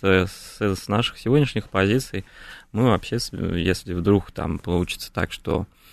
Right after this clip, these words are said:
значит, э, мы будем вынуждены что-то там отдать, передать или как там, не знаю,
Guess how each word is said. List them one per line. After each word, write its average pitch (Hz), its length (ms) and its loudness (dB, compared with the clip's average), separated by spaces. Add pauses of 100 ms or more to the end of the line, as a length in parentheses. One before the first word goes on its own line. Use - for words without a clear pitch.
(340)
значит, 82 400 -10 (100)
э, 87 440 -2 (140)
мы 92 260 0
будем 90 340 -2
вынуждены 92 460 0
что-то - 280 -4
там 85 260 -4
отдать, 87 340 0
передать 90 480 -6
или 85 100 -8
как - 260 -14
там, 78 240 -10
не - 80 -8
знаю, - 340 -8